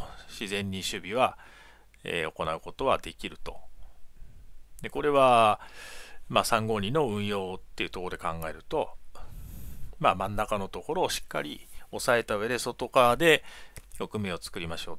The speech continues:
ていう、まあ、三五二からの運用なんですけど、これをね、四四二でって言ったんですよね。で、そっか、四四二かって話になりまして、まあ、盤上での話なんですけど、まあ、盤上の方が多分分かりやすいんで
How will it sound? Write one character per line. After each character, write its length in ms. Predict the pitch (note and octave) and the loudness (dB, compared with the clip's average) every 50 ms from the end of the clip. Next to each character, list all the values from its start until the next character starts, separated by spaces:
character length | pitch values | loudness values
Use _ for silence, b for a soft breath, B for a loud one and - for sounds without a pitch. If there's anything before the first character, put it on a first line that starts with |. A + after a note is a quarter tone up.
| - - | -6 -8
て 80 | - | -8
い 60 | - | -6
う、 20 | F2+ | -6
ま 80 | F#2+ | -4
あ、 40 | F#2+ | 2
三 280 | - - D#3 D#3 D#3+ D#3+ | 4 6 6 6 4 2
五 160 | E3+ E3+ D3 | 0 0 0
二 100 | B2+ B2 | 0 2
か 120 | - C3+ | 4 4
ら 100 | A#2 C3 | 4 4
の 100 | D3+ C#3+ | 4 2
運 100 | G#2 F#2+ | 0 -2
用 140 | F#2 F2+ F2+ | -2 -2 -2
な 80 | F#2+ F2 | -2 -2
ん 40 | D#2 | -4
で 80 | - | -4
す 80 | - - | -6 -6
け 80 | E2+ | -8
ど、 140 | D#2+ - - - - | -8 -8 -6 -4 -2
こ 80 | - D3+ | 0 2
れ 60 | E3 | 2
を 100 | E3+ E3 | 2 2
ね、 80 | A2 F#2 | 2 0
四 300 | G#2+ B2+ C#3 C#3 C#3 C#3 | 0 -2 -2 -2 -2 -2
四 320 | D3+ D3+ C#3 A#2+ G#2 - - - - - | -2 -2 -2 -2 -4 -6 -8 -8 -8 -6
二 220 | G#2 G2 G#2+ C3+ D#3 | -6 -4 -2 0 4
で 120 | - D3 | 6 6
っ 60 | D3+ - - - - - - | 6 4 0 -6 -6 -4 -4
て 300 | - - - F2+ - - - - - - - | -4 -4 -6 -6 -8 -10 -12 -14 -14 -12 -10
言 100 | - E2 | -10 -10
っ 40 | - | -4
た 140 | - - E2+ | -2 -2 0
ん 20 | |
で 60 | - | 0
す 40 | - | -2
よ 80 | - A2 | -4 -4
ね。 80 | B2+ B B B B B B B B B B B B B B B B B B - - - - - - - - - - - - - - - | -6 B B B B B B B B B B B B B B B B B B -12 -14 -16 -16 -16 -16 -14 -14 -14 -12 -12 -12 -10 -8 -8
で、 100 | - G2 | -6 -4
そ 120 | - C#3 | -4 -2
っ 20 | - | 0
か、 120 | - F2+ | 0 0
四 260 | F2+ G#2+ C3 D3 D3+ | 2 2 0 0 0
四 180 | D#3+ E3+ D#3 B2+ | 2 2 2 2
二 120 | A#2+ B2 | 2 4
か 280 | - C3 G2+ - - - - | 6 6 6 6 4 -2 -4
っ 20 | |
て 100 | - G2+ | -2 -2
話 300 | F#2 F#2+ F#2 - - - | -2 0 -2 -2 -2 -2
に 60 | F2+ | 0
な 100 | F2 E2 | -2 -2
り 80 | E2 D#2 | -4 -6
ま 120 | D2+ D#2 | -8 -8
し 80 | - - | -8 -6
て、 220 | - - D2+ - - - - B B B B B B B B B B B - - - - - | -4 -6 -4 -4 -4 -6 -4 B B B B B B B B B B B -12 -14 -12 -12 -2
ま 160 | B2+ C3 C3 | 4 6 6
あ、 60 | G#2+ | 6
盤 260 | F2+ A2 A#2 B2 C3+ C3 | 8 6 6 6 4 2
上 180 | C#3 C3 C3 | 0 0 0
で 140 | B2 C#3 C3 | 0 2 2
の 80 | A#2+ G#2 | 4 6
話 340 | A2 G#2 G2+ G2+ - - | 6 6 6 4 2 0
な 100 | A#2 G2+ | 0 0
ん 60 | F#2+ F#2 | 0 -2
で 80 | F2+ | -2
す 80 | F2+ - | -4 -4
け 60 | - | -4
ど、 60 | G#2 | -2
ま 100 | G2 G2+ | -2 -2
あ、 40 | F#2+ | 0
盤 200 | G2 G2 G2+ G#2 | 0 0 0 0
上 100 | G#2+ A2 | -2 -2
の 100 | G#2 G2 | -2 -2
方 20 | |
が 60 | F2 E2+ | -2 -2
多 140 | - G2 F#2+ | -2 -2 -4
分 100 | F2+ D#2+ | -4 -6
分 160 | D#2 D#2 - | -6 -4 -2
か 100 | - F2 | -2 -2
り 80 | D#2+ D#2 | -2 -4
や 100 | D2+ - | -4 -4
す 140 | - - | -2 -2
い 60 | D#2 D#2 | -4 -4
ん 100 | E2 F2+ | -6 -6
で 200 | - G#2 - | -6 -6 -8